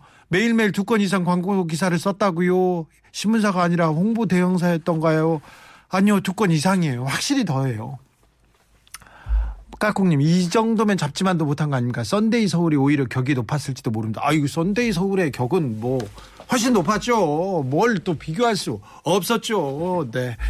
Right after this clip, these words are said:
지금 그 신문하군요. 삼이팔삼님, "팔공구공 학창 시절에요. 신문 배달 알바를 했는데요. 조선일보 신문 배달했습니다. 그때는 십 대, 이십 대 어린 시절이라 잘 몰랐습니다."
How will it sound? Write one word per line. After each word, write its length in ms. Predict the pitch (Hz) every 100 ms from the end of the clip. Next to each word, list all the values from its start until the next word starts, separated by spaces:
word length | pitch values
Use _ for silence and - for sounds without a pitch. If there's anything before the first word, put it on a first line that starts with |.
| - - -
지금 300 | - 240 220
그 100 | 180
신문하군요. 840 | 185 202 196 180 151 131 131 113 117
삼이팔삼님, 920 | - 175 202 196 185 190 175 202 220 175
"팔공구공 720 | - 226 233 214 196 175 151
학창 400 | 139 - 202 196
시절에요. 500 | - 180 143 123 135
신문 360 | - 196 208
배달 260 | 185 170 151
알바를 440 | 117 127 151 135
했는데요. 520 | 139 156 135 120 156 135 - -
조선일보 600 | - 175 190 196 196 165 156
신문 380 | 180 196 202
배달했습니다. 1040 | 185 160 139 147 - 143 135 110 101 110 123 - - - - - -
그때는 500 | 190 196 185 147 156
십 200 | 143 -
대, 120 | 233
이십 260 | 180 135 -
대 80 | 135
어린 320 | 123 143 180
시절이라 460 | 165 - 160 135 120
잘 180 | -
몰랐습니다." 920 | 110 107 120 147 139 131 104 101 95